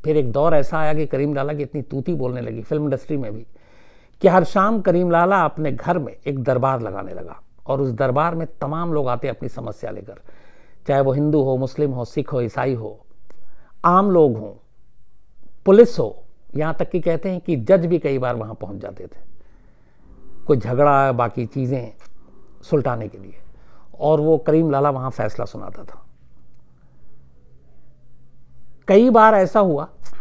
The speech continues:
कि जो भी करीम लाला ने फैसला सुनाया, वो सरकारी ओहदे पे बैठे हुए लोगों तक ने माना। इसके बाद बाकी धंधे, जो सारे चीज़ें होती थीं, वो चलता रहता था।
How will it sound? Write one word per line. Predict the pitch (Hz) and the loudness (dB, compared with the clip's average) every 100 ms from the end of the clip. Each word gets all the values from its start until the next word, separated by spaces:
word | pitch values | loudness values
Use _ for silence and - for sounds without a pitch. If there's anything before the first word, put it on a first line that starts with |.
| - - - - - - - - - - - - | -4 -10 -14 -16 -12 -8 -6 -6 -8 -12 -20 -6
कि | 180 | -2
जो | 131 170 | 4 4
भी | 196 | 4
करीम | 214 214 202 | 4 4 4
लाला | 180 180 | 4 2
ने | 190 | 2
फैसला | 175 156 147 170 | 0 0 0 -2
सुनाया, | 151 156 170 170 | -2 -4 -4 -2
वो | 165 | -4
सरकारी | - 143 131 151 170 | -4 -6 -4 -2 0
ओहदे | 156 147 160 | 0 0 -2
पे | 160 | -4
बैठे | 139 135 156 | -4 -4 -2
हुए | 160 151 | -2 2
लोगों | 131 139 156 | 2 2 0
तक | 143 - | -4 -2
ने | 139 | -4
माना। | 113 95 - - - - - - - - - - - - - - - - - - - - - | -4 -4 -4 -6 -10 -10 -12 -8 -6 -6 -6 -10 -16 -20 -20 -20 -20 -18 -18 -18 -16 -10 -4
इसके | 156 190 | 0 4
बाद | 175 180 147 - - - | 4 2 0 -2 -2 -2
बाकी | 117 147 - 185 | 2 2 2 0
धंधे, | 135 151 165 | 2 2 2
जो | 156 | 0
सारे | 151 147 151 | 0 2 2
चीज़ें | - 151 156 | 2 -2 -2
होती | 135 135 165 | -2 -4 -4
थीं, | 135 147 | -4 -4
वो | 123 | -4
चलता | 123 123 151 | -2 -4 -4
रहता | 135 131 | -4 -8
था। | 123 117 | -12 -14